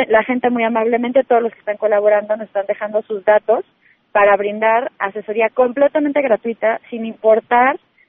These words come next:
de qué compañía de seguro seas. Obviamente, hay un teléfono oficial, es el, el de la Asociación Mexicana de Instituciones de Seguros, que ellos desde el día,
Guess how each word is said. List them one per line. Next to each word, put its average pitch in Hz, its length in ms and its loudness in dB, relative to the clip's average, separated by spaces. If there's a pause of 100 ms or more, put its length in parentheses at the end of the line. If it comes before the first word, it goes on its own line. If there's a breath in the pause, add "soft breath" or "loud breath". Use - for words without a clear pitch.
(160)
de 208 300 0
qué 233 160 2
compañía 208 540 2
de 208 100 4
seguro 190 380 0
seas. 202 420 2
Obviamente, 254 720 2 (320 soft breath)
hay 269 200 2
un 277 80 0
teléfono 240 380 -2
oficial, 202 420 -2
es 214 80 -2
el, 202 200 -2 (200)
el 185 160 0
de 196 120 4
la 190 80 2
Asociación 202 400 -6
Mexicana 208 300 -6
de 202 40 -10
Instituciones 202 500 0
de - 120 -20
Seguros, 202 320 2
que - 100 -2
ellos 196 240 2
desde 170 420 4 (300 soft breath)
el 196 240 2
día, 226 240 4